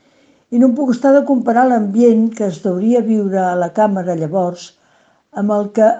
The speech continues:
avui aconsegueixen aquesta panda de manipuladors disfressats de ciutadans que tenim que, oblidant la pròpia història, el lloc on són i per què hi són,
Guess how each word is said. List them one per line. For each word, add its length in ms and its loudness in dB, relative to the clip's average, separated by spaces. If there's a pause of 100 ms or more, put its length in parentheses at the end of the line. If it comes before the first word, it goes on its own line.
(120)
avui 260 0 (240)
aconsegueixen 840 -6 (100)
aquesta 460 -6 (100)
panda 320 0
de 160 -2
manipuladors 800 -4 (560)
disfressats 720 -4
de 80 -2
ciutadans 640 0
que 160 -6
tenim 380 2 (100)
que, 540 -12
oblidant 420 2
la 160 2
pròpia 400 0
història, 640 -2 (100)
el 220 -2
lloc 260 0
on 80 -2
són 400 -2
i 80 -2
per 160 -4
què 160 -2
hi 80 -2
són, 320 -6